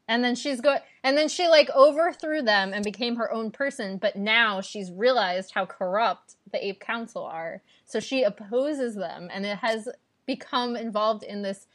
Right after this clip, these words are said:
incredibly long war that has lasted years slash centuries. We don't really know. Concept of time is very,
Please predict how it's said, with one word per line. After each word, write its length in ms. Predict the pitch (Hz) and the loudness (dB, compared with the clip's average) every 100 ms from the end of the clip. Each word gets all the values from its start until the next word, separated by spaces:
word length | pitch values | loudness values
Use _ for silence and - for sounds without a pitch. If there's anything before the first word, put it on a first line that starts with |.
| _ 220 | _ -12
incredibly 560 | 202 240 220 240 240 | -4 -2 -2 -4 -4
long 680 | 208 202 196 202 202 202 202 _ - | -2 -2 0 0 0 -4 -8 _ -12
war 640 | 196 196 196 190 175 175 - | -8 -6 -2 -2 -2 -4 -8
that 180 | 190 196 | -8 -4
has 180 | 196 - | -4 -2
lasted 800 | 185 185 214 - 196 185 180 190 _ - | -2 -2 -4 -8 -8 -8 -12 -18 _ -14
years 520 | 196 202 196 185 190 | -8 -4 -4 -4 -6
slash 380 | - 190 175 - | -8 -6 -6 -8
centuries. 480 | 180 175 175 170 - | -12 -12 -12 -14 -10
We 80 | |
don't 160 | 170 165 | -10 -10
really 240 | 175 165 | -12 -12
know. 240 | 165 - 180 - - _ - | -12 -12 -12 -16 -20 _ -6
Concept 400 | - 262 277 262 | 2 6 6 4
of 140 | 262 | 0
time 300 | - 233 220 | 0 0 0
is 100 | 208 | 0
very, 400 | 202 190 185 180 | -2 -2 -2 -6